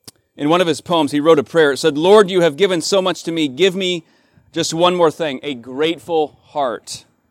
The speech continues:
G K Chesterton said, "The chief idea of my life is the practice of taking things with gratitude and not taking them for granted." Throughout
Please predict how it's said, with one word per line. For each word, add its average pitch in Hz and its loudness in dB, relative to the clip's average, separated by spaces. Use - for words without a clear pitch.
G 143 -2
K 190 2
Chesterton 180 -2
said, 151 0
"The 151 -4
chief 254 -2
idea 196 2
of 175 0
my 180 0
life 165 0
is 147 -4
the 143 -4
practice 180 -6
of 147 -6
taking 202 -4
things 175 -6
with 127 -8
gratitude 170 -2
and 151 -8
not 156 -6
taking 170 -4
them 156 -2
for 143 -6
granted." 143 -4
Throughout 185 4